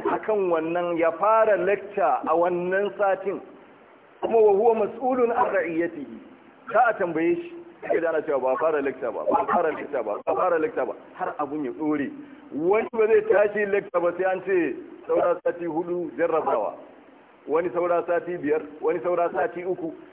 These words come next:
ya zo ya takura kansa, ya takura wa'yansu, ya sa kansa a cikin wahala,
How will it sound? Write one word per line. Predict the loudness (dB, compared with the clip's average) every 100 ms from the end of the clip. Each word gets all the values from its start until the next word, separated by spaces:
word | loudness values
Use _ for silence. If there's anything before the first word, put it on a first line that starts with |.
| -8
ya | -4
zo | 0
ya | 0
takura | 0 0 0 -2
kansa, | -2 -4 -2
ya | -2
takura | 0 -2 0 0
wa'yansu, | 2 -2 -4 -10 -14 -20 -20 -20 -20 -20 -12
ya | -6 -2
sa | 0 0
kansa | -2 0 -2
a | -2
cikin | -4 0
wahala, | 2 2 0